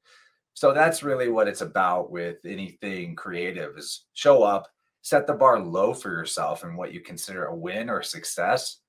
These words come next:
That way, instead of beating yourself up with the pressure of, like,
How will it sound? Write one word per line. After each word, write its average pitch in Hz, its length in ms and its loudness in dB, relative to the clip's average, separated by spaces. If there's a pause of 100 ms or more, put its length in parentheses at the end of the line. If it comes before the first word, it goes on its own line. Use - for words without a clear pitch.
(160)
That 107 260 2
way, 107 380 -2
instead 104 360 0
of 98 200 -2 (580)
beating 135 240 -6
yourself 113 460 2
up 143 180 2
with 98 140 -10
the - 60 -8
pressure 110 460 2
of, 90 120 0
like, 90 300 -2